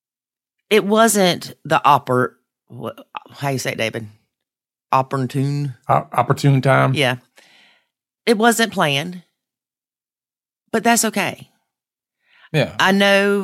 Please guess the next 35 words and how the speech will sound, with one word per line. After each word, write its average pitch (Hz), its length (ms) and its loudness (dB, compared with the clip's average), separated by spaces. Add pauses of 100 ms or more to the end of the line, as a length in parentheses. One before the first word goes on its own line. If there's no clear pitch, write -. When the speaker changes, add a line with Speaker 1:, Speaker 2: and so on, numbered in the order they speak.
Speaker 1:
when 185 180 -2
it 196 80 -2
happened, 139 720 -2
and 139 680 -2 (560)
when 156 180 -4
you 160 120 -4
told 156 320 2
us, 135 340 0
it 151 140 -4
was 139 260 -2
not 143 680 0 (420)
necessarily 139 680 -2
everybody 135 340 0
jumping 135 340 -2
for 143 140 -4
joy. 127 560 -4 (400)
Speaker 3:
Yeah, 120 120 -12
it 113 60 -12
Speaker 1:
But 120 60 -8
Speaker 3:
wasn't 143 200 2
a - 20 -4
party 123 320 2
for - 100 -18
sure. 113 280 -18 (100)
Speaker 1:
Yeah, 165 460 -2 (260)
which 202 440 0
saddened 196 480 0
me 120 180 -2
because 156 260 0
I 160 80 2
went 143 160 -2
through 143 100 -6
the 131 80 -4
same 123 260 -4
thing. 113 300 -12